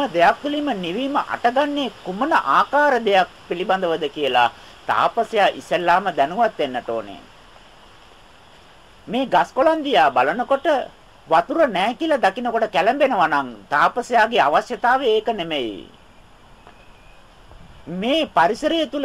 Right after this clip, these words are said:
සත්තු සර්පය ඉන්න පුළුවන් ආරස්සාව නැහැ කියලා චකිතයක් ඇති වෙනවා නම්, බියක් අට ගන්නවා නම්, ඒ කියන්නේ ඒක තාපසයාගේ අවශ්‍යතාවය නෙමෙයි. මෙච්චර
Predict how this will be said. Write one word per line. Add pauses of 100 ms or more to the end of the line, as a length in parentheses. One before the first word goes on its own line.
සත්තු
සර්පය
ඉන්න
පුළුවන්
ආරස්සාව
නැහැ
කියලා
චකිතයක්
ඇති
වෙනවා
නම්,
බියක්
අට
ගන්නවා
නම්, (260)
ඒ
කියන්නේ
ඒක (120)
තාපසයාගේ
අවශ්‍යතාවය
නෙමෙයි. (2000)
මෙච්චර